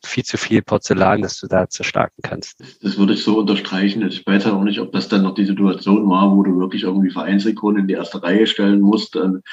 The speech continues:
Speaker 2: ich weiß zumindest, dass ich das damals eigentlich gar nicht so schlecht fand, dass, äh, jetzt Eduard Geier irgendwie ins, ins Team geholt wurde, weil er hat ja zumindest,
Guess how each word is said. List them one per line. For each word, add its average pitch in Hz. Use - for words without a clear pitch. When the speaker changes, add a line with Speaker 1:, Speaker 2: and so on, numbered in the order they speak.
Speaker 2:
ich -
weiß 101
zumindest, 110
dass 98
ich 98
das 98
damals 98
eigentlich 98
gar -
nicht 113
so 117
schlecht 117
fand, 113
dass, 98
äh, 92
jetzt 98
Eduard 98
Geier 113
irgendwie 107
ins, 104
ins 104
Team 117
geholt 113
wurde, 110
weil 98
er 92
hat 98
ja 113
zumindest, 104